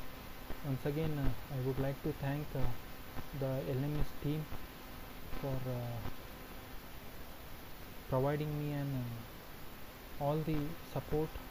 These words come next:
and guidance during the, uh, design of contents. So thank you very much, the entire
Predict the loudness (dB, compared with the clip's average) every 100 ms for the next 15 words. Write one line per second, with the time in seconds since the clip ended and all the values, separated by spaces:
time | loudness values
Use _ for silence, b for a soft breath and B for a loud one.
0 | -4 0 2 2 2 2 0 -4 -6 -8
1 | -10 -10 -6 0 2 2 2 2 0 2
2 | 4 4 2 -8 -8 -2 0 0 0 -2
3 | -4 -6 2 6 8 6 4 0 -2 -2
4 | 2 2 2 0 -4 -2 2 4 4 0
5 | -8 -6 -4 -4 -6 -4 -2 -2 -2 -2
6 | 6 6 6 4 2 4 2 0 -4 -8
7 | -8 -8 -8 2 4 4 2 2 0 2
8 | 2 2